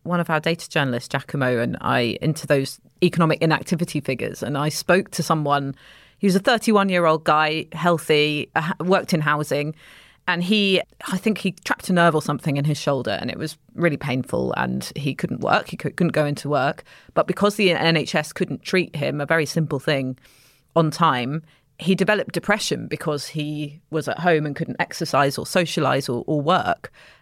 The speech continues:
And that kept him out of the workforce. He dropped out of the workforce. So you can see that's a small example of the way that this is, like you say, that growth is very much related to the strength of our public services.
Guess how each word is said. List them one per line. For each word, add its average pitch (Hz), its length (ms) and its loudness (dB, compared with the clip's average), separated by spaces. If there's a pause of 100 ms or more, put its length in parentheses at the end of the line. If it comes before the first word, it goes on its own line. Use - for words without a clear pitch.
(140)
And 185 160 2
that - 220 2
kept - 320 -4
him 190 320 2 (140)
out 190 160 2
of - 220 -2
the 208 60 8
workforce. - 540 2
He 170 80 -2
dropped 196 300 2
out - 80 2
of 160 80 -8
the 190 80 4
workforce. 190 320 2
So 196 80 2
you 185 100 2
can 226 140 4
see 240 220 2
that's 226 200 -2
a 190 60 -10
small 214 200 -2
example 175 480 0
of 139 120 -6
the 151 100 -2
way 147 180 2
that 143 120 -2
this - 160 -8
is, 147 180 -6 (300)
like 127 120 2
you - 60 -6
say, 131 340 0 (340)
that - 220 2
growth 147 320 2
is 151 120 0
very 147 180 2
much - 220 -4
related 147 400 -2
to 139 300 -4
the 131 240 -4
strength - 360 -6
of 131 60 -4
our 123 100 2
public - 320 -8
services. - 600 -4